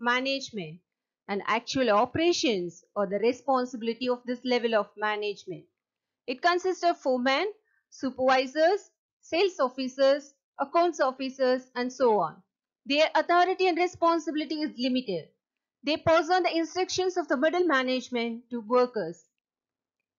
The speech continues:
The main functions of lower level management are: they allot various jobs to the workers,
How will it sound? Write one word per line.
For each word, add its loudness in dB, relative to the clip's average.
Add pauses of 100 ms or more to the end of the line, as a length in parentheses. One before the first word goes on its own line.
(140)
The 2
main 2
functions -2
of 0
lower 4
level 0
management -4 (140)
are: 0 (960)
they 0
allot 0
various 0
jobs 0
to -8
the -4
workers, 0